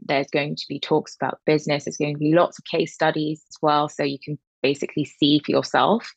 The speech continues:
Um, and there'll be some great discussion and networking. So I'm excited.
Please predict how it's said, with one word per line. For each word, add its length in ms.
Um, 460
and 260
there'll 140
be 100
some 180
great 240
discussion 600
and 140
networking. 760
So 120
I'm 160
excited. 540